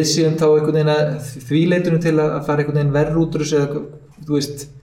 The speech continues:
út frá lánamálum, út frá ve-, verðtryggingu og öllu, öllum þessum pakka? Hvað getið þið sagt okkur um það?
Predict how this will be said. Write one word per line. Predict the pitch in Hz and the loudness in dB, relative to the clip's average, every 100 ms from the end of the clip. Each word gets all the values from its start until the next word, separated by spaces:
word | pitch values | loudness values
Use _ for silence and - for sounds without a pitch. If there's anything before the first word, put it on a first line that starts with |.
| _ _ _ _ | _ _ _ _
út | 147 - | -4 0
frá | 156 | 2
lánamálum, | 147 147 147 143 139 139 135 | 4 4 4 2 2 0 0
út | 143 147 | -2 0
frá | 151 | 0
ve-, | 139 139 | 0 0
verðtryggingu | 139 143 139 143 135 151 | -2 -2 -6 -6 -4 -2
og | |
öllu, | 156 160 156 | -2 -2 -2
öllum | 151 151 | -2 -2
þessum | - 165 - 160 147 151 | -2 -2 -2 -2 -4 -4
pakka? | 147 - - - | -4 -6 -12 -10
Hvað | - 127 | -6 -4
getið | 143 143 | -2 -2
þið | 139 | -4
sagt | 143 143 | -6 -8
okkur | 117 117 | -8 -6
um | 107 | -6
það? | - | -10